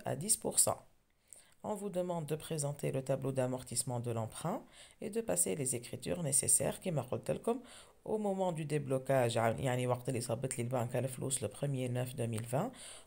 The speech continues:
au trente et un douze deux mille vingt et au premier neuf deux mille vingt et un, اللي هي la date du premier remboursement, et on va faire ça pour chaque mode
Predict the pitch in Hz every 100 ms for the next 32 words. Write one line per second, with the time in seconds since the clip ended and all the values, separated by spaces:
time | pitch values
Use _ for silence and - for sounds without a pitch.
0 | - 202 - 202 196 170 147 143 143 123
1 | 123 117 110 - 185 220 - - - -
2 | 196 156 117 131 - 151 165 139 123 120
3 | 120 104 127 214 - - - - 190 131
4 | 165 185 143 120 165 180 151 - 127 139
5 | 180 180 147 131 120 - 117 151 254 -
6 | - - - 247 247 208 160 147 127 -
7 | 220 226 165 - 208 214 160 175 190 214